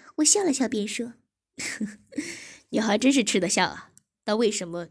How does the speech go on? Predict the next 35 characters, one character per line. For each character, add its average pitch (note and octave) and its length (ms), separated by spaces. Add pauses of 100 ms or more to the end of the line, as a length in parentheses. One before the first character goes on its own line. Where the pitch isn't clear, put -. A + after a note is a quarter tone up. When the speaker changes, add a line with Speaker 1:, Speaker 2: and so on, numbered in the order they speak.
Speaker 2:
你 - 80
就 B3 160
是 - 100
不 G#3+ 120
长 G#3 160
肉 B3 220
呢？” - 160 (760)
Speaker 1:
志 E4 140
明 C#4+ 120
笑 E4 200
着 B3+ 100
说 A3+ 320 (1040)
：“人 D#4 140
家 F#4+ 160
就 F#4+ 140
是 F4 120
天 F4 200
生 F#4+ 180
丽 F#4 100
质 D#4+ 280
啊， C4 300 (220)
主 - 120
人 D4 160
你 E4 80
快 E4 160
吃 D4 200
点 B3 220
吧， A#3+ 220 (280)
不 - 80
然 D#4 180
我 C4 60
都 B3+ 60
吃 C#4 180
光 F#4+ 300
了。” C#4+ 140